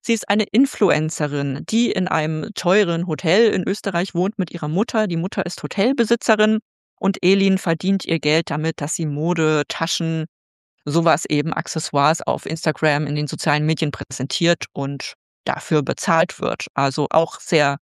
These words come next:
zeitgemäß dieses Phänomen Instagram und Social Media, was hier auch kritisch beleuchtet wird durch Elin, durch die Figur der Elin.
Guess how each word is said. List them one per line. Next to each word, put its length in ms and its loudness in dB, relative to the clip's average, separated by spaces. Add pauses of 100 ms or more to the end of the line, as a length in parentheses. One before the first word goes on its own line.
(100)
zeitgemäß 840 0
dieses 220 -4
Phänomen 500 -2
Instagram 560 -2
und 140 -6
Social 280 -6
Media, 260 0
was 160 0
hier 240 2
auch 220 2 (120)
kritisch 380 -2
beleuchtet 460 0
wird 160 -2
durch 240 2 (200)
Elin, 440 2
durch 120 -2
die 120 -2
Figur 360 2
der 160 4
Elin. 480 2